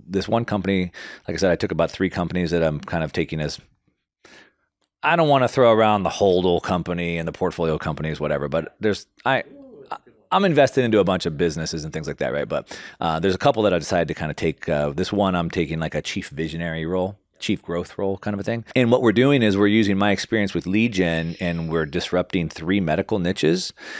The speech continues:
And if you're a chiropractor, a dentist, uh, a doctor, like, you learned how to do that thing, but you know nothing about marketing. So you're like, "Well, I guess I should hire a Facebook ads guy."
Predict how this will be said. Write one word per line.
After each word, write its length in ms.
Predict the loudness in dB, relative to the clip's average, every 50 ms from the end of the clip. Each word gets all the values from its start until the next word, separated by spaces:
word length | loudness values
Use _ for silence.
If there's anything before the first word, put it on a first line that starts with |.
| -16 -16 -16 _ -2
And 580 | 0 2 2 2 2 2 2 0 -2 -4 -8 _ -6
if 160 | -6 -2 2
you're 260 | 4 6 6 6 6 4
a 60 | 2
chiropractor, 1000 | 2 2 4 4 4 4 4 4 2 2 2 2 2 4 6 6 6 4 4 2
a 40 | 0
dentist, 800 | 0 2 2 2 2 2 2 4 4 4 2 0 -2 -8 -4 -2
uh, 480 | 0 2 4 4 4 2 2 0 -2 -4 _
a 80 | -4
doctor, 680 | 0 2 4 4 2 0 _ 0 2 4 4 4 2 0 -4 -18 -12 _
like, 180 | -4 -4 -2 -2
you 80 | 0 2
learned 200 | 2 2 4 4
how 80 | 2
to 80 | 0 0
do 220 | 0 2 2 4
that 180 | 4 4 2 0
thing, 360 | -2 0 2 2 4 2 0
but 180 | -4 -4 -2 -2
you 80 | 0
know 140 | 0 -2 -2
nothing 360 | -2 -4 -4 -4 -4 -6 -8
about 260 | -6 -8 -8 -10 -10
marketing. 580 | -10 -10 -10 -10 -10 -12 -12 -12 -14 -14 -18 _ -20 _ _ _ -14 -14 -14 -4
So 120 | 2 4
you're 60 | 6 6
like, 140 | 6 4
"Well, 240 | 2 2 0 2 0
I 80 | -2 -2
guess 240 | -4 -4 -4 -2 -4
I 80 | -2
should 160 | -2 -2 -2
hire 220 | -2 0 0 0 0
a 40 | 0
Facebook 440 | 2 0 0 0 0 -6 -4 -2
ads 260 | 0 0 0 0 -2 -2
guy." 320 | -4 -4 -4 -4 -10